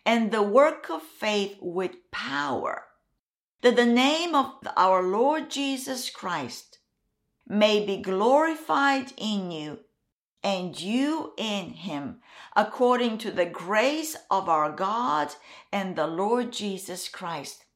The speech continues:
What was this prayer? Is that we be found worthy to the very end to be really called a Christian,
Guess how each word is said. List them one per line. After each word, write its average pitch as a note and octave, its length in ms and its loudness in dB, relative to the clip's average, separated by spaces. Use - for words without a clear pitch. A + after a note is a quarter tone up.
What D#4+ 280 6
was F4 240 -2
this D#4 260 -6
prayer? C#4 680 -6
Is C#4+ 120 2
that C#4+ 160 4
we C4 160 0
be - 20 -6
found C#4 560 4
worthy E4+ 460 0
to C#4 120 -8
the G#3+ 140 -4
very C4 420 2
end G#3 280 0
to B3 80 -6
be C4 120 -2
really D4+ 280 -2
called D4 580 6
a A#3+ 160 6
Christian, - 800 -4